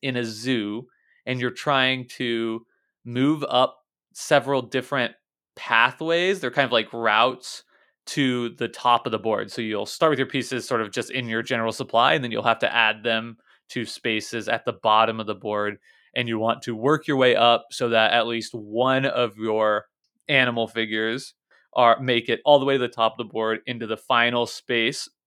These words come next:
which is the star exhibit. In classic Knizia fashion, getting to the star exhibit doesn't in and of itself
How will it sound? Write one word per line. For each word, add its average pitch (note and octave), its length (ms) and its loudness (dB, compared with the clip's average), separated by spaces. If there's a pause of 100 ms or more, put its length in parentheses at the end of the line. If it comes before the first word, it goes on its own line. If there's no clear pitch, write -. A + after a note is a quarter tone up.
(260)
which C#3+ 200 0
is A2+ 220 -2
the A#2+ 160 -2
star A#2 720 4
exhibit. A2+ 760 -6 (240)
In A2+ 220 -4
classic A#2 800 2
Knizia C3 420 -4
fashion, A2+ 720 0 (420)
getting C3+ 260 2
to B2+ 60 -4
the A#2 60 -4
star C3 300 4
exhibit B2 340 0
doesn't B2+ 320 4
in C3+ 140 -4
and A#2+ 100 -2
of A#2 160 0
itself C#3+ 720 2